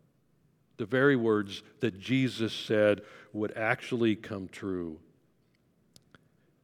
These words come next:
But what's challenging to me is this: why would God so punish the nation of Israel? Why would he so punish? By destroying the temple,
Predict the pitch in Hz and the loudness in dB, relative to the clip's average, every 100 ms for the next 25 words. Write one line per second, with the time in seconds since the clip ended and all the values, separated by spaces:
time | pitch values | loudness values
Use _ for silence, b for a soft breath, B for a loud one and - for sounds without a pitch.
0 | _ 135 139 139 - 165 196 240 226 143 | _ -4 -2 -2 -2 0 4 6 6 6
1 | 123 120 120 127 120 143 127 113 113 120 | 4 2 0 0 2 4 4 2 0 -4
2 | - 117 151 202 226 180 123 104 120 113 | -6 -8 -4 -2 -2 -2 -2 2 4 6
3 | 107 98 92 - _ _ - - - 156 | 6 4 0 -8 _ _ -16 -8 -4 2
4 | 156 151 143 147 b b _ - - 127 | 6 6 6 0 b b _ -10 -2 -2
5 | 107 95 - - 127 113 104 101 104 98 | -2 -4 -10 -16 -16 -10 -6 -2 -2 -2
6 | - 107 92 87 _ - 87 90 80 71 | -6 -8 -8 -12 _ -10 -8 -8 -10 -14
7 | 67 69 _ _ _ _ _ _ _ _ | -18 -20 _ _ _ _ _ _ _ _
8 | _ _ - 120 117 135 185 175 170 135 | _ _ -20 -8 -4 2 2 4 2 0
9 | 147 - 135 120 - 120 87 76 - 120 | -4 0 0 0 -2 -2 -4 -10 -4 0
10 | 110 98 110 - - 160 196 196 147 - | 0 -2 -8 -6 -2 2 4 4 2 -2
11 | 156 123 107 | -4 -4 -4